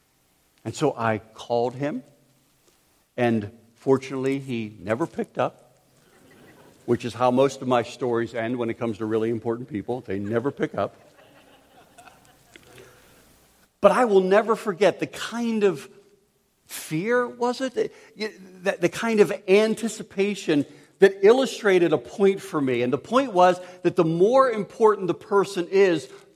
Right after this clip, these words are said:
the more you think about what you will say. The more important the person, the more you're gonna think about what you want to say. The higher the position,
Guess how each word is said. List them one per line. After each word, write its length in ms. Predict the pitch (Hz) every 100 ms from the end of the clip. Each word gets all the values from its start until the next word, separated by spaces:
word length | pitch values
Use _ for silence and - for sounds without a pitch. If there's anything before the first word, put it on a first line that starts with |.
| -
the 80 | 147
more 220 | 180 180
you 120 | 170
think 200 | 165 160
about 220 | 131 131
what 220 | 123 107
you 60 | 123
will 120 | 95
say. 460 | - 170 220 202 85 _ _ _ _ _ _ _ _ _ _ _ _ 151
The 100 | 165
more 400 | 185 240 233 214
important 680 | 190 - - 220 196 185
the 100 | 156
person, 1000 | 151 - - 220 214 - 135 117 113 113 - _ _ _ -
the 120 | 143
more 480 | 143 143 175 220 233
you're 140 | 214
gonna 240 | 185 202 180
think 320 | - 175 165
about 500 | 127 127 123 120 - - _ _
what 300 | 110 151 -
you 180 | 147 165
want 520 | 135 127 127 127 - _ _
to 80 | 135
say. 600 | - - 160 165 104 85 _ _ _ _ _ _ _ _ _
The 80 | 92
higher 280 | - 117 139
the 80 |
position, 580 | 143 139 139 160 180 180